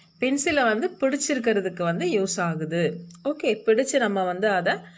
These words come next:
அ, ஷார்பன் வந்து நம்ம பண்றோம். அதே மாதிரி ஸ்க்ரூ ஜாக் அப்படின்றது அதனுடைய ஹைட் வந்து இன்க்ரீஸ் பண்றது. பாட்டில் கேப் வந்து அந்த பாட்டில், பாட்டில வந்து அந்த கேப் வந்து நம்ம திருகிறதுனால தான்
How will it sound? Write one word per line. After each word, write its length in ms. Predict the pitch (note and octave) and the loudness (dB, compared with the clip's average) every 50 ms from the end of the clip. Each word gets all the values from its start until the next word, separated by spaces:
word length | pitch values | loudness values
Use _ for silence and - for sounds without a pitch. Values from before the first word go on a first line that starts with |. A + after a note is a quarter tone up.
| - - - - - _ - - | -20 -20 -20 -20 -20 _ -6 -2
அ, 100 | G#3 G#3+ | -2 -2
ஷார்பன் 580 | G#3 - - B3 A3 A#3 B3+ B3+ - C4 A#3 | 0 0 0 2 2 2 0 0 0 0 0
வந்து 220 | G#3 F#3 F3+ F#3 A3 | 0 0 -2 -2 -2
நம்ம 240 | A3 F#3+ F3 G#3 C#4 | -2 0 0 -2 -2
பண்றோம். 580 | C#4 - F#3+ E3 E3+ E3 E3+ E3 E3 D#3+ E3 - - - - - - _ | -2 -2 -2 -2 -2 -4 -4 -4 -4 -4 -6 -10 -16 -20 -20 -20 -14 _
அதே 360 | - G3+ G#3 G#3 A#3 B3+ C4+ | -2 0 2 4 4 4 2
மாதிரி 440 | C4+ B3 A3+ G#3 G3+ G3 A3+ D#4 F#4+ | 2 2 2 0 0 0 -2 -2 -2
ஸ்க்ரூ 320 | - - - C4 C4 C#4+ | -2 -2 -2 0 0 0
ஜாக் 380 | C#4 A3 G#3+ G#3+ G3+ G3+ A3 - | 0 2 2 2 2 2 2 0
அப்படின்றது 520 | G#3+ F#3+ F3 F#3 F#3 F#3 F3+ F3 F3 F3+ | 0 0 0 0 -2 0 0 0 0 2
அதனுடைய 400 | C#4+ F#4 F4+ B3+ A3+ G3+ F#3+ G3 G3 | 2 2 2 0 2 2 2 0 0
ஹைட் 320 | - F#3 F#3+ G#3+ A#3 A#3 A#3 | 0 2 2 2 2 2 2
வந்து 220 | G3+ G3 G#3 A3 | 2 2 2 2
இன்க்ரீஸ் 380 | G3+ F3 E3+ - F3 F3 F3 E3+ | 2 0 -2 -6 -6 -6 -6 -6
பண்றது. 280 | E3+ D#3 D3 - - - - - - - - - - - _ - F3 | -6 -6 -8 -8 -12 -14 -16 -20 -20 -20 -20 -20 -20 -20 _ -6 -2
பாட்டில் 440 | F3+ G#3+ A3+ B3+ C#4 C#4 D#4+ D#4 D4 | 0 2 2 2 2 2 0 0 2
கேப் 280 | D4+ A#3+ A3 A3+ A3+ A3+ | 2 2 2 0 2 0
வந்து 460 | G3+ F#3+ F3+ F3 A3+ E4+ A4 - - | 0 0 2 2 0 0 0 -2 -4
அந்த 240 | - G#3 G#3 G#3 G#3 | -2 0 0 0 0
பாட்டில், 800 | F#3 F#3 G3 G3+ G#3+ B3+ B3 B3 C#4 B3+ B3 A#3 A3 A3+ - - - _ - F3+ | 0 2 2 4 4 2 2 2 2 2 2 0 -2 -4 -8 -16 -20 _ -4 0
பாட்டில 480 | F#3+ G3+ G#3+ A3+ A3+ B3+ A#3+ A3 G#3+ G3 | 2 2 2 2 2 2 2 4 2 2
வந்து 440 | F#3 F3+ F3+ F#3+ A#3+ F4 A4+ - - | 0 0 0 0 0 0 0 -4 -4
அந்த 180 | - F#3+ F#3+ G3 | -4 -2 -2 -2
கேப் 360 | F#3+ - G#3 G#3 A3+ B3+ B3+ | 0 0 2 2 2 0 0
வந்து 200 | B3 A3 A3 A#3+ | 0 0 2 2
நம்ம 200 | A#3+ A3 G3+ F#3 | 0 0 0 -2
திருகிறதுனால 800 | F#3+ - G#3 G3+ G#3+ A3 A3+ G#3+ G3 G3 F3+ F3 E3+ D#3+ D#3 D#3 | -2 0 2 2 4 4 4 2 2 0 0 0 -2 -2 -2 -2
தான் 280 | D#3 G3 D4+ G#4 G#4+ | -2 -2 -2 -4 -6